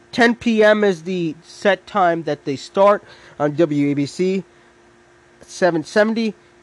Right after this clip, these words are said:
Stories, all sorts of greatness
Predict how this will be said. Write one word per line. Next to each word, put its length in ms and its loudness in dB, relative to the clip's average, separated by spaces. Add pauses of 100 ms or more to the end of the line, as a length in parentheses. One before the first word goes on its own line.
(460)
Stories, 1000 2 (280)
all 380 6
sorts 560 0
of 160 -4
greatness 840 -2